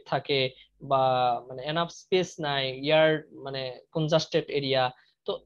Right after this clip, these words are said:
আমি যেটা বলতে চাচ্ছি যে এক্ষেত্রে জবের পরিবেশটা যদি আপনার, আহ, friendly না হয় সেক্ষেত্রে, আহ, অনেক সময়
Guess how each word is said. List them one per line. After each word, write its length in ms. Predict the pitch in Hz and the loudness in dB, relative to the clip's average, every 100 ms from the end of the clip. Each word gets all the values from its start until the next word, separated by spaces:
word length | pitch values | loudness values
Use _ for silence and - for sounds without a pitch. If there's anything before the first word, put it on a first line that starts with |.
| - | -12
আমি 160 | 226 | -8
যেটা 180 | 240 247 | -4 -4
বলতে 260 | 214 196 196 | -2 -2 -2
চাচ্ছি 300 | 147 - 185 | -4 -4 -6
যে 180 | 180 170 | -4 -4
এক্ষেত্রে 280 | 185 185 156 | -6 -8 -4
জবের 420 | 160 170 214 220 - | 0 2 4 2 0
পরিবেশটা 520 | - 165 160 - 175 | -2 0 -4 -4 -6
যদি 280 | 160 160 160 | -4 -2 0
আপনার, 460 | 139 - 143 143 139 - _ - | 0 -2 0 0 -2 -8 _ -10
আহ, 540 | 135 135 135 131 123 120 | -6 -4 -4 -4 -4 -6
friendly 400 | - 151 190 202 | -2 0 0 0
না 200 | 151 123 | 0 -4
হয় 160 | 143 165 | -4 -6
সেক্ষেত্রে, 680 | - 190 226 226 214 196 190 - _ - | -6 -4 -4 -2 0 0 0 -8 _ -2
আহ, 260 | 160 156 | 2 2
অনেক 160 | 151 156 | 0 -2
সময় 440 | - 170 156 151 | -2 -2 0 -2